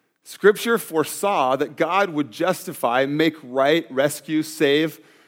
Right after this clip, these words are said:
would save, would justify the Gentiles by their what? Faith. And so Scripture foresaw that God would justify the Gentiles by faith and announced, so he announced the gospel, he announced the good news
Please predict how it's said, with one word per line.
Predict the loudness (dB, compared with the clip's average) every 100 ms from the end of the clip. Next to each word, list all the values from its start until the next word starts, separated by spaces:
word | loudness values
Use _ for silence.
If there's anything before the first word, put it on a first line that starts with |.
| _ _ _
would | -2 -2
save, | 0 4 8 8 6
would | -2 0
justify | 2 2 -2 2 4
the | 4
Gentiles | 2 0 0 0 0 -2
by | -4 0 2 4 2
their | 2 4 4 2
what? | 4 2 0 -8 _ _ _ _ _ _ _ _ _
Faith. | 0 6 6 6 -2 -20 -20 _ _ _ _ _ _ _ _ _ _ _
And | -4
so | 2 6 6 4 -2 -18
Scripture | -4 2 4 2
foresaw | -2 0 0 2 2 4
that | 2 0
God | 0 0
would | -2
justify | 0 0 2 -2 0 0
the |
Gentiles | 2 0 0 -2 2
by | 0
faith | 2 4 4 4 0
and | 0
announced, | 0 0 2 0 -2 -2
so | 2
he | 4
announced | 4 2 2 0 -2
the | -2
gospel, | 2 2 4 2 -2 -2
he | 0
announced | 0 0 0 0 0 -2
the |
good | 0 6 6 6
news | 4 4 4 2 -2